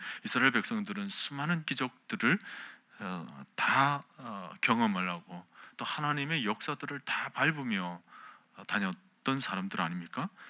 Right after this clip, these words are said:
매일 기적 속에 살았던 거죠. 근데 그들이 하나님의 은혜가 아니면 어떻게 출애굽할 수 있었겠습니까? 하나님의 은혜가 아니면 어떻게 홍해를 건널 수가 있-,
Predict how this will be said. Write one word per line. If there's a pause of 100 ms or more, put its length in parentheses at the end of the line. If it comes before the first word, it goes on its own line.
매일
기적
속에
살았던
거죠. (680)
근데
그들이
하나님의
은혜가
아니면
어떻게 (680)
출애굽할
수
있었겠습니까? (160)
하나님의
은혜가
아니면
어떻게
홍해를
건널
수가
있-,